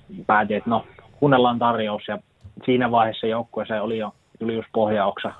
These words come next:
Tepsi, veskari, siirtynyt ja Jokisen Jaakko, joka on mun ystävä Jyväskylän ajoilta ja hyvä joukkuekaveri ja tosi <clears throat>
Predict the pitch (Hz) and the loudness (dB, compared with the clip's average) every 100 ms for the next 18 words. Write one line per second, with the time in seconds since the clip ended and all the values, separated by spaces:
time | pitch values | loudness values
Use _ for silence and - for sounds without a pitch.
0 | - - 104 - 104 - - 110 - 110 | -8 -6 -4 -6 -10 -6 -2 0 2 2
1 | - - - - - - _ - - - | 0 -8 -20 -20 -20 -20 _ -20 -20 -20
2 | - 170 165 147 147 139 139 131 127 147 | 2 6 6 6 4 6 6 4 2 -4
3 | 135 135 135 127 123 - - 117 113 113 | -2 0 0 4 4 4 -2 -6 -4 -4
4 | 117 120 _ _ _ _ 135 - 127 117 | -8 -12 _ _ _ _ -14 -6 0 2
5 | 135 156 - 135 120 120 113 107 113 113 | 4 2 2 2 2 0 -2 -6 -6 -8
6 | 107 _ _ - 123 117 110 107 - - | -10 _ _ -8 -2 0 0 -2 -6 -10
7 | - 104 104 107 101 - _ - 131 110 | -8 -6 -4 -4 -6 -8 _ -10 -4 -4
8 | 95 - - - - - - - - - | -6 -14 -20 -20 -20 -20 -20 -20 -14 -2